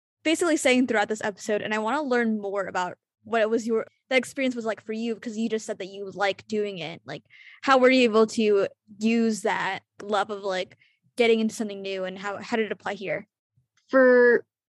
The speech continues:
Speaker 2: me and my cohort specifically, we kind of developed leadership roles within our own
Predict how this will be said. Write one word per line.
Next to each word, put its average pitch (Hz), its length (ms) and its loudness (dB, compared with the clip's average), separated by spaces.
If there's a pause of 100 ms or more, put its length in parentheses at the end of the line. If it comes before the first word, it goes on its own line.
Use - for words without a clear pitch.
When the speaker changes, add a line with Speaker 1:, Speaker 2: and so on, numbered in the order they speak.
Speaker 2:
me 254 440 4
and 220 120 4
my 214 220 2
cohort 220 540 -2
specifically, 240 1000 -4
we 214 360 -6
kind 208 280 -4
of 202 140 -4
developed 202 480 -4
leadership 226 420 -2
roles 202 480 -2 (320)
within 220 800 -2
our 208 300 -4
own 202 600 -4